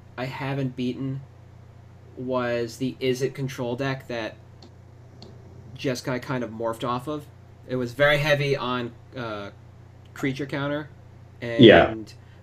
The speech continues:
Speaker 1: a little lighter on spell counter, and that is basically what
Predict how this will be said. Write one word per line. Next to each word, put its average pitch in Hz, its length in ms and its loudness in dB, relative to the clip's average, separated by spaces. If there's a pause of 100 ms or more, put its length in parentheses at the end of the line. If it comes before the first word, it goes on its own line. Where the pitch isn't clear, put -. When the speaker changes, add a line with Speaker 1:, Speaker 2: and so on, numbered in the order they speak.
Speaker 1:
a 117 40 -8
little 127 200 2
lighter 123 440 2
on 113 200 -4
spell - 420 -8
counter, 175 460 -4 (500)
and 123 400 0 (200)
that 127 240 -2
is 120 540 -2 (180)
basically 123 460 -4
what 117 220 -6